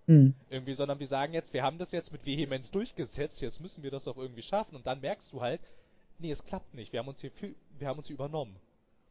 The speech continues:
Speaker 2: Irgendwie, und ich mein, also ich weiß nicht, und wenn das jetzt alles so durchklingelt irgendwie, und ich mein, ich hab's auf der Gamescom auch gesehen, da dachte ich auch so, ähm, „Ach du Scheiße, was ist denn mit dem Spiel los irgendwie?“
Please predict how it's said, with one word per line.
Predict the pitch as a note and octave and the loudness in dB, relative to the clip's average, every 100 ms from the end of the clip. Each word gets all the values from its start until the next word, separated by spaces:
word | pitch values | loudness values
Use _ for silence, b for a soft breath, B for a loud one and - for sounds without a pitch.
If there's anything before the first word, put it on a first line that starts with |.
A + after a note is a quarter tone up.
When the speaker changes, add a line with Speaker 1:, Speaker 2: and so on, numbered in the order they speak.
| _ _ - | _ _ -12
Speaker 2:
Irgendwie, | B2 A#2+ B2+ | -12 -8 -8
und | C3 | -8
ich | B2 | -12
mein, | C#3 C#3 | -8 -8
also | C3 C#3 | -8 -8
ich | D#3+ | -4
weiß | E3+ F3 | -4 -4
nicht, | C#3+ | -16
und | C3+ | -12
wenn | C3+ | -12
das | C#3 - | -12 -12
jetzt | G3 | -10
alles | C#3 F3 E3+ | -8 -8 -10
so | |
durchklingelt | C#3+ E3 G3 - - C3 - - - C#3+ D3 D3 | -12 -12 -14 -20 -20 -20 -20 -20 -16 -10 -8 -8
irgendwie, | B2+ C#3 D3+ D#3+ D#3+ | -10 -16 -14 -16 -14
und | C#3+ C#3 | -14 -16
ich | C3 | -14
mein, | C#3 | -12
ich | C#3+ | -10
hab's | - | -10
auf | D#3+ - | -12 -10
der | C#3+ | -8
Gamescom | C#3+ F#3+ - D3 | -8 -10 -12 -8
auch | D3 - | -8 -10
gesehen, | C3+ B2 F3+ G3 | -16 -12 -14 -10
da | C#3 | -10
dachte | C#3+ D3+ | -10 -12
ich | - | -12
auch | C#3+ E3+ | -10 -10
so, | - C3+ B2+ _ _ _ _ _ _ | -12 -12 -12 _ _ _ _ _ _
ähm, | B2+ B2+ C3 _ _ _ _ _ - | -8 -8 -8 _ _ _ _ _ -16
„Ach | B2+ | -12
du | - | -12
Scheiße, | D3+ D#3 G#3 - D#3 | -10 -8 -8 -6 -10
was | C3+ | -8
ist | - | -8
denn | F3 | -8
mit | D3+ | -8
dem | D3 | -16
Spiel | - - E4+ B3+ | -20 -6 -6 -4
los | A#2+ A2+ - | -6 -10 -12
irgendwie?“ | A#2 A2+ G2+ G#2+ G#2+ | -14 -14 -16 -14 -14